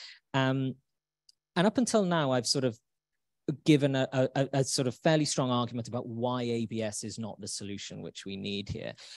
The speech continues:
And I think one of the other things to, to bear in mind, and one of the sort of final criticisms I have of this system will lead me into what I think a better route will, will actually be, which is that there is a, a huge human rights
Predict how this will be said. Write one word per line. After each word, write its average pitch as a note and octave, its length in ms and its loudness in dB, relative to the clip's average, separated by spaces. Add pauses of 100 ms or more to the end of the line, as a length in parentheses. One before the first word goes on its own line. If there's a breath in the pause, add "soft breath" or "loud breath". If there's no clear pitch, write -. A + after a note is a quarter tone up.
(140 loud breath)
And C#3+ 100 4
I B3+ 60 4
think B3 180 0
one G#3 160 4
of F#3 80 -2
the G3 100 6
other F3+ 160 4
things D#3 380 0
to, - 220 -4
to C3 100 -2
bear B2 280 2
in A#2+ 180 0
mind, G#2 580 -2
and B2 200 -4
one D#3 200 2
of C#3+ 60 0
the C3 80 0
sort C3 160 2
of A#2+ 80 -6
final B2 320 -2
criticisms G#2+ 680 -4
I G#2 80 -4
have F#3+ 300 -2
of A2 120 -2
this G2+ 200 -6
system A2 360 -4
will A2+ 140 0
lead A#2 300 0
me A#2+ 100 -2
into A2+ 200 -6
what A2 180 -6
I G#2 40 -6
think G#2+ 220 -10
a G2 40 -10
better G2 360 -10
route F#2+ 380 -14 (260)
will, G#2 260 -4
will G2+ 200 -4
actually - 380 -10
be, F#2 220 -10 (460 loud breath)
which F#3+ 180 2
is F#3 100 -2
that F3 200 2
there F#3 140 8
is E3+ 160 4
a, D#3 300 6 (140)
a C#3 120 6
huge G3+ 840 0
human D3 320 6
rights C3+ 400 2